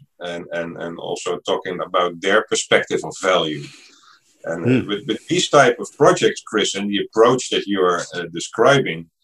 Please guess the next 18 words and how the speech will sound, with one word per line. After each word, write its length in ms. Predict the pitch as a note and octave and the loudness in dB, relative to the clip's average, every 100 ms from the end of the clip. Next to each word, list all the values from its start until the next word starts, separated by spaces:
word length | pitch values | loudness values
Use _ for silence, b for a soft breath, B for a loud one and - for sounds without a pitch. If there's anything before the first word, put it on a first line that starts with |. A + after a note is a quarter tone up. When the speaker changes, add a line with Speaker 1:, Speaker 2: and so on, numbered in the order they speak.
| b b b b _ - | b b b b _ -2
Speaker 1:
um, 580 | F#2+ F#2+ F#2 F2+ F#2 - - | 2 4 2 0 -4 -10 -4
this 240 | C3 D3 | 0 2
will 160 | C#3+ F#2 D3 | 0 2 2
also 360 | D3 C3 A#2+ - | 2 4 2 4
take, 300 | B2 B2 A#2+ _ - | 2 2 0 _ -4
um, 840 | A2 G#2 G2+ G2 G2 F#2+ F#2+ F#2+ F#2+ _ - | 0 2 2 2 2 0 0 -4 -10 _ -6
um, 1000 | F#2 F#2 F2 F2 F2 F2 E2+ F2 F2 F2 _ _ - | -2 -2 -2 -4 -4 -6 -6 -10 -14 -18 _ _ -10
uh, 420 | E2+ E2 E2 D#2+ | -8 -6 -6 -6
sometimes 480 | - C3+ B2 A2 G#2+ | -4 -2 -2 -2 -2
a 80 | G2 | 0
bit 160 | B2+ | 4
of 80 | A2+ | 4
a 100 | - F2 | 2 2
different 300 | B2 B2+ A2+ - | 4 4 2 0
perspective 560 | A2+ - B2+ B2+ G#2+ - | -4 -2 -2 0 -4 -4
from, 200 | - G2 F#2 F2+ - | -2 -2 -2 -8 -6
from 160 | G2 | -4
the 140 | F#2 | -2